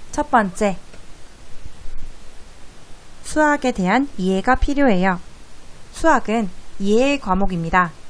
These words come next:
구십 프로의 이해와 십 프로의 암기가 필요하다고 할 정도로 수학은 이해가 필요한 과목입니다.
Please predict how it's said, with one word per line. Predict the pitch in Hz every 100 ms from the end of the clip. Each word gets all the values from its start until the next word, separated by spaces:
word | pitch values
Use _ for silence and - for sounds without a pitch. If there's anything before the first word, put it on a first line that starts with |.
| - - - -
구십 | 208 233 247
프로의 | 240 220 214 196
이해와 | 170 170 175 269 294 -
십 | - 302
프로의 | 285 240 254 262
암기가 | 175 175 180 175 269 285 -
필요하다고 | - 254 254 220 185 - 302 - -
할 | 294 294
정도로 | 226 180 175 233 202 - - -
수학은 | - 269 233 - 320 320 - -
이해가 | - 175 180 240
필요한 | 262 - 262 262 247
과목입니다. | - 185 185 175 170 185